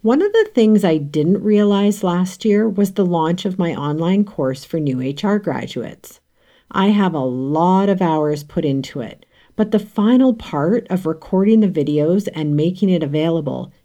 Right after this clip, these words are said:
didn't happen, and it was one of my big goals for that year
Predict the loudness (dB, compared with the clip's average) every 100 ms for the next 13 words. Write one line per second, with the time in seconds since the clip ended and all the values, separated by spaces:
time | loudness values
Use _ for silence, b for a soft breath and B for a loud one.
0 | b -2 2 2 4 0 0 -4 -6 -10
1 | b b b 2 2 4 0 -2 0 0
2 | 2 0 0 -2 -4 -4 -2 0 0 -2
3 | -6 -4 -6 -8 -8 -8 -8 -14